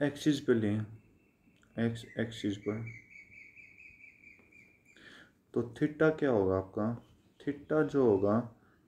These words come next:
रेडियन की बात कर रहे हैं कि theta जो होगा एन पाई होगा, मतलब पाई के साथ भी कितने भी मल्टीप्लिकेशन हो तो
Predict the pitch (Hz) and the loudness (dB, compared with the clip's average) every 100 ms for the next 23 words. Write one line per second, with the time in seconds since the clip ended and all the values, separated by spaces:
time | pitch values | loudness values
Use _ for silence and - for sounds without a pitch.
0 | _ _ - 120 123 131 123 120 117 110 | _ _ 0 4 4 4 4 2 2 0
1 | 107 113 127 - - _ - _ _ _ | -2 0 0 0 -4 _ -20 _ _ _
2 | _ _ _ - 131 - 139 135 127 107 | _ _ _ -8 -8 -2 0 4 6 6
3 | 117 - - _ - 135 143 131 - - | 4 -2 -10 _ -4 0 0 -2 -6 -4
4 | 131 120 95 87 87 87 - _ _ _ | 0 2 2 0 -6 -12 -18 _ _ _
5 | _ _ _ - _ 110 110 127 127 - | _ _ _ -20 _ -2 2 2 2 2
6 | 120 120 120 123 - 113 113 110 117 120 | 4 4 4 0 0 0 0 2 0 0
7 | - 117 - 127 127 123 127 117 113 110 | -8 -12 -8 -2 0 2 2 4 2 2
8 | 107 107 101 98 104 98 101 113 - - | -4 -2 0 -2 -2 -6 -4 -6 -12 -20
9 | _ _ _ _ _ - 110 - | _ _ _ _ _ -8 -6 -6